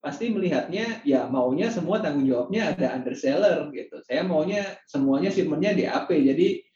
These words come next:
eh, apapun resiko yang terjadi, kalau pokoknya saya terima, saya terima, apa namanya, kargo di pelabuhan pada saat saya, ah, mau ambil ternyata kontainernya penyok atau kontainernya,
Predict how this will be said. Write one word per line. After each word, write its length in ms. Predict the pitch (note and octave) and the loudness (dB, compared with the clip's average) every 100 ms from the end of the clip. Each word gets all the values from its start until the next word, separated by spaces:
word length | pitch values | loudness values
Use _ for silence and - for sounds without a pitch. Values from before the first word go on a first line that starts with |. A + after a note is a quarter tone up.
| _ _ - | _ _ 0
eh, 380 | D3 C#3 C3+ C3+ C#3 | 2 4 2 0 -4
apapun 640 | C3+ C#3 G3 G#3 G#3 - - | -4 -2 2 2 2 -4 0
resiko 400 | D#3 F3 - D#3+ | 0 0 2 4
yang 80 | D3+ | 4
terjadi, 400 | D3+ D3 C3 G3 | 4 4 4 2
kalau 240 | F3+ D3 | 0 0
pokoknya 240 | D3 D3+ | -2 -2
saya 240 | F#3 D#3+ F3 | -2 0 0
terima, 560 | F3+ D#3+ D#3 D3+ D3 D3 - - _ | 0 -2 -2 -2 -2 -6 -12 -20 _
saya 320 | - C#3 D#3 | 0 4 4
terima, 400 | D#3+ D#3 D3+ D3 C#3+ C#3 C3+ C3+ C3+ - _ | 4 6 6 4 2 -2 -2 -4 -6 -12 _
apa 240 | C3 B2+ C#3+ C3+ | -6 -4 -4 0
namanya, 320 | C3 C3+ C#3 | 0 2 2
kargo 320 | C#3 D3 C#3+ | 2 4 6
di 160 | C#3+ C3 | 6 6
pelabuhan 480 | C3 C3+ C3 D3+ | 2 4 6 4
pada 160 | C#3+ C3 | 4 0
saat 320 | B2+ C3+ C3 | 0 -4 -2
saya, 320 | B2+ C3 C3 B2 | 0 2 2 -2
ah, 140 | C3 | -4
mau 240 | C3 C3 B2 | -2 -2 -2
ambil 380 | C3 C#3 C#3+ | 0 4 4
ternyata 400 | C#3 C3+ B2+ C3+ | 4 -2 -4 -4
kontainernya 560 | C3+ C3 C3+ C3 C#3 C3 | -4 -2 0 0 -2 -2
penyok 480 | C3 C3 F3+ A3 D#3+ | 0 0 0 0 -2
atau 160 | D3+ | -4
kontainernya, 800 | C#3 C3+ C#3+ C#3 C#3 C3+ C3+ C3 | -4 -2 -2 -2 -4 -2 -4 -4